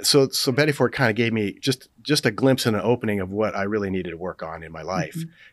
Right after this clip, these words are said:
Speaker 1: the things, the areas that I, I needed to educate myself on and to
Speaker 2: Kind of the
Speaker 1: do my
Speaker 2: tra-, the
Speaker 1: research
Speaker 2: trauma
Speaker 1: on.
Speaker 2: driving your addiction, your disease
Speaker 1: Yes.
Speaker 2: process?
Speaker 1: Yeah, yeah, a
Speaker 2: Making
Speaker 1: lot,
Speaker 2: you
Speaker 1: a lot
Speaker 2: sick?
Speaker 1: of trauma. And so, um, I also, I, so part of my, my, uh, uh, my, uh, um,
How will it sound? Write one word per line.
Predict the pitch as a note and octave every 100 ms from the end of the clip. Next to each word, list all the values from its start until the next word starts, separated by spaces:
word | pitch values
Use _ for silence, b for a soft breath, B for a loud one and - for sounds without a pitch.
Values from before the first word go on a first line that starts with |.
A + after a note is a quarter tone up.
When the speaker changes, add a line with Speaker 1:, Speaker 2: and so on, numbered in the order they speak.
| -
Speaker 1:
the |
things, | F#2 A2+ G#2+ F#2+
the | F#2+
areas | G#2 G#2 G2+ -
that | G2
I, | F#2 F#2 G2
I | G2
needed | G2+ F#2+ -
to | F#2
educate | F#2 G2 F#2 G2+
myself | F#2 F2 E2+ D#2+
on | E2 D#2+ D#2+
and | F2 D#2+
to | F2+
Speaker 2:
Kind | E2 E3+
of | E3
the |
Speaker 1:
do | E3+
my | G3
Speaker 2:
tra-, | F#3+
the |
Speaker 1:
research | G3 F#3
Speaker 2:
trauma | F3+ F#3+ F#3
Speaker 1:
on. | F3+
Speaker 2:
driving | E3+ E3 F3+ F3+ F3
your | E3+ E3
addiction, | E3 E3 - F3+ F3+
your | F3
disease | E3 C3+
Speaker 1:
Yes. | A2+ F#2 E2+ - -
Speaker 2:
process? | F#3 C3+ G2 A#2+
Speaker 1:
Yeah, | G2 E2+ D2+
yeah, | G2+ F#2
a | D#2+
Speaker 2:
Making | G2
Speaker 1:
lot, | A2 D3+
Speaker 2:
you | A2
Speaker 1:
a |
lot | A2 A#2+
Speaker 2:
sick? | A#2
Speaker 1:
of |
trauma. | - G2+ G2 G2 - B B B
And | A#2+ B2 -
so, | D3 C3+ B2+
um, | B2 A#2+ A2 G#2+
I | G#2+ A2+ A2+ A2+ A#2
also, | A#2+ C3 - B2
I, | G#2 G#2+ G2+ -
so | B2
part | G#2+ D3+ C#3+
of |
my, | A#2+ G#2+
my, | A#2 A2 G2+
uh, | F#2+ F#2+ -
uh, | F#2+ F#2+ - _ _ _ - G#2
my, | G2+ F#2+
uh, | F#2 G2
um, | G2 F#2+ F2+